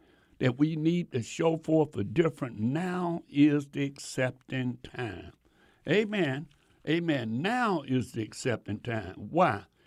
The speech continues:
Because so much is going on and we seeing it, we looking at it, and we are not doing, we can, we can do something about it, and we are not because we are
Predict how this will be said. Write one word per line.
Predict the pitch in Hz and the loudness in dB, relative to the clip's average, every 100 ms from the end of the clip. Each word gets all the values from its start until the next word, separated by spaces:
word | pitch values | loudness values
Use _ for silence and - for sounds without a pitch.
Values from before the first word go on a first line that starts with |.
| _ | _
Because | - 113 147 123 - | -8 0 2 2 0
so | - 170 | -4 -2
much | 170 156 151 143 | -2 -2 -2 -2
is | 101 | -6
going | 135 135 151 139 | -4 -2 0 0
on | 135 139 151 156 | -2 2 2 2
and | 120 107 | 0 -4
we | 123 131 | 0 0
seeing | - - 156 165 165 | -2 -2 0 0 -2
it, | 165 156 | -4 -8
we | - 123 123 | -8 -2 0
looking | 104 123 156 156 143 | 2 2 0 -2 -4
at | 147 151 | -2 -2
it, | 156 - _ _ _ _ | -4 -8 _ _ _ _
and | 135 131 | -4 0
we | 147 | 2
are | 151 | 2
not | 139 135 135 110 95 | 0 -4 -4 -6 0
doing, | 127 135 127 123 113 - _ _ _ | 2 2 2 0 -2 -10 _ _ _
we | 131 147 | 6 6
can, | 143 156 110 | 6 -2 0
we | 104 131 | 0 0
can | - 190 226 165 104 | 0 0 2 2 2
do | 135 120 110 | 2 4 2
something | 110 139 123 - 107 98 | -2 -2 -2 -4 -6 -6
about | 101 156 185 120 | -4 -2 -2 -2
it, | 107 - - | -6 -10 -10
and | 131 123 | -6 -2
we | 127 127 | 0 0
are | 131 | 0
not | 165 185 127 - | 0 0 -2 -6
because | 101 117 113 98 | -2 2 2 0
we | 131 | 0
are | 117 | 0